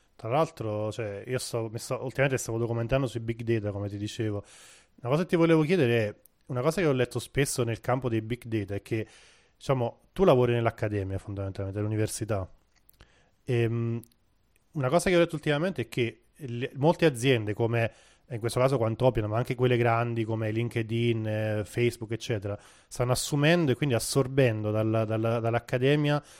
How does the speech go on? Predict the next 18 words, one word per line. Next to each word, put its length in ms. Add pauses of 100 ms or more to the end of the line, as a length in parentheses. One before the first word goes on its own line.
(420)
una 220
grande 280
quantità 260
di 80
cervelli, 720
cioè 160
quindi 180
persone 420
che 360
normalmente 480
avrebbero 400
come 300
sfogo 460
lavorativo 600
la 80
ricerca 540
come 200
te 260